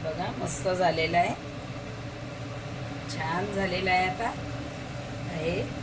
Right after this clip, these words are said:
तयार झालेलं आहे आपलं मिठाईचं. आता आपण पुढची राहिलेली प्रोसिजर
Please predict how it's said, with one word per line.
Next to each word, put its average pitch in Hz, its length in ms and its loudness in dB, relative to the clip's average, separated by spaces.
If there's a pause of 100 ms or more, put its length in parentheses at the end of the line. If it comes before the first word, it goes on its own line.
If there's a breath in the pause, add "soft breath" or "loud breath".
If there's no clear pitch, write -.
(200)
तयार 165 440 4
झालेलं 202 440 0
आहे 202 100 4
आपलं 208 300 0 (320)
मिठाईचं. 175 560 0 (840)
आता 160 200 0
आपण 190 440 2 (600)
पुढची 180 420 -2 (420)
राहिलेली 175 540 4
प्रोसिजर 202 600 2